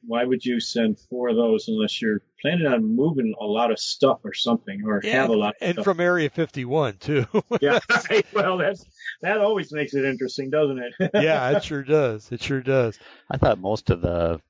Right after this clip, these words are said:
Speaker 3: stuff had already been moved out of
Speaker 1: It has, yeah.
Speaker 3: Yeah, or at least, you know.
Speaker 2: Well, it's been moved to Area fifty-two, yeah, up, up in, uh, southwestern, <laughs> uh, Utah.
Speaker 1: Oh, S two, <laughs> Area fifty-two, <laughs> I like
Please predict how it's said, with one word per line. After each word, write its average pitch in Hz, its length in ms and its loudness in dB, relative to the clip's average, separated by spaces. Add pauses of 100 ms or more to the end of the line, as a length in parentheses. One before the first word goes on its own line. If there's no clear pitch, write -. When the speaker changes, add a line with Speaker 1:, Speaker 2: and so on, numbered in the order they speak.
(840)
Speaker 3:
stuff 101 340 0
had 90 160 0
already 87 240 0
been 82 180 -4
moved 87 280 -6
out 90 220 0
of 85 220 -4 (320)
Speaker 1:
It 135 280 2
has, 120 360 -2
yeah. 104 240 -2 (120)
Speaker 3:
Yeah, 82 400 0 (160)
or 85 80 -6
at 85 60 -2
least, 82 280 2
you 85 100 2
know. 78 380 -2
Speaker 2:
Well, 156 140 2
it's 135 140 0
been 143 160 -4
moved 131 180 -8
to 120 60 0
Area 120 260 0
fifty-two, 127 720 -2
yeah, 117 280 0
up, - 140 -8
up 123 240 -4
in, 117 200 -2
uh, 113 180 2
southwestern, 123 920 -2
<laughs> - 0 -
uh, 110 280 0 (180)
Utah. 131 440 0
Speaker 1:
Oh, - 40 -10
S 147 260 0 (160)
two, 143 160 0 (100)
<laughs> 277 100 2 (260)
Area 170 280 2
fifty-two, 165 600 0
<laughs> - 40 -4
I 202 140 0
like 202 220 0